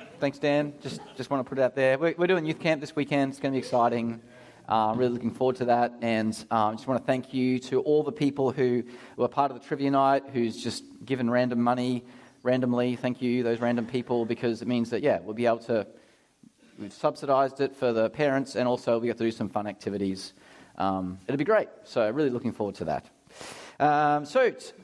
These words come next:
today we're talking about more prayer, 'cause we talked about prayer last week, and we're gonna talk about prayer again, uh, this week. This is interceding prayer, 'cause that's what it says on the screen there, so hopefully you can follow along, uh, fairly well. Uh,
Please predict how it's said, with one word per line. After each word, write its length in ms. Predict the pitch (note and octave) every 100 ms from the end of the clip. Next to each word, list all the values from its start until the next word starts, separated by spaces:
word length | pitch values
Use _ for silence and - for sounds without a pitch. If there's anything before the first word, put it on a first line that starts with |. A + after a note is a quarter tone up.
| -
today 380 | - F#3+ A#3 D#3
we're 80 |
talking 360 | C3+ E3+ D#3 D#3+
about 480 | D3 D3+ C#3+ - -
more 200 | D3+ F#3
prayer, 400 | - F3 D3+ A2+
'cause 180 | C3 A#2+
we 60 |
talked 160 | C3+ C#3+
about 100 | B2+
prayer 180 | D3+ C#3
last 300 | C#3 C3 -
week, 340 | C3+ C3 - -
and 120 | A2+
we're 60 | A2+
gonna 160 | B2+ A2+ -
talk 140 | - D3
about 200 | B2+ B2
prayer 240 | C#3 B2
again, 300 | B2 B2 A#2 A2 - _ -
uh, 160 | A2
this 180 | A#2+ F#3
week. 220 | B2+ G2+
This 100 | -
is 140 | A#2+ G2+
interceding 560 | C3+ B2 - C3 B2
prayer, 400 | A2 A2 G2 E2+ - -
'cause 300 | G#2+ - - _ _
that's 180 | A2 -
what 60 | -
it 60 |
says 140 | - G2+
on 60 |
the 80 | G2+
screen 320 | - A#2 A#2
there, 160 | A#2 A2+
so 280 | - G#2+ F#2+ - _ _ - _ -
hopefully 240 | C3+ C3
you 60 | B2
can 160 | A2 G2
follow 240 | B2 A2
along, 320 | A2+ G#2+ G2+ -
uh, 180 | A2 G#2+
fairly 320 | - C3 A#2
well. 300 | A2+ A#2+ F#2+ - - - - - -
Uh, 260 | D#3 D#3+